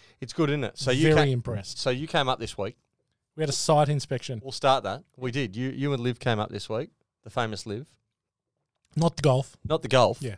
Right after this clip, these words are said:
Speaker 1: Better than the golf.
Speaker 2: Yes.
Speaker 1: Worth more.
Speaker 2: Yeah. Definitely
Speaker 1: Uh,
Speaker 2: worth more.
Speaker 1: definitely worth more. Ten out of ten human, that, that, uh, that young lady. She's gonna do all the photos and, uh, and the video and the editing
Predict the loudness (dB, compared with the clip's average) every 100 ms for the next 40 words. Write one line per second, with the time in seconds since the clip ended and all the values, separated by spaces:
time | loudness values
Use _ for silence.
0 | -2 2 2 2 -4 -4 -4 -4 -10 -14
1 | -16 _ _ _ _ 0 0 0 -6 -6
2 | _ _ -16 -16 -16 _ _ 2 4 4
3 | 2 0 -4 -10 -8 -2 0 0 -2 -2
4 | -4 -4 -6 -6 0 2 2 0 -4 -4
5 | -6 -12 -16 -6 -6 -6 -10 -18 _ -14
6 | -14 -8 -8 -6 -4 -4 -2 -4 -4 -4
7 | -4 -2 -2 -6 -14 -20 -16 -4 0 0
8 | 0 -2 0 0 0 -2 -2 0 0 -2
9 | -6 -10 -12 -12 -10 -8 -4 -2 -2 -4
10 | -6 -10 -12 -10 -6 -4 -2 -2 -6 -6
11 | -6 -6 -6 -8